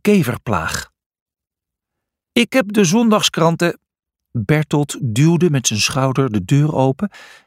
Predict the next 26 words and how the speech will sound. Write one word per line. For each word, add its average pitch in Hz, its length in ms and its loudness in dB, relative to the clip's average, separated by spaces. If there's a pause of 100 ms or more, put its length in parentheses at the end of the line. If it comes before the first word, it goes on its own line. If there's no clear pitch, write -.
(140)
en 147 120 2
schuifelde 175 580 0
achterwaarts 139 640 -2
de 113 160 -2
woonkamer 127 600 -2
van 127 160 -4
oom 120 160 2
Max 95 240 -2
in. 76 240 -6 (840)
Newton, 131 600 2
de 110 100 -2
grote 143 520 -2
koperkleurige 123 960 -2
vuurvlieg 143 580 -2 (400)
die 135 140 0
Bertolts 143 400 -2
beste 139 320 0
vriend 139 300 0
was, 135 240 -2 (600)
zweefde 160 520 2
zacht 147 380 0
gloeiend 135 560 0
boven 127 320 0
zijn 107 160 -2
witte 123 200 -2
krullen. 90 380 -6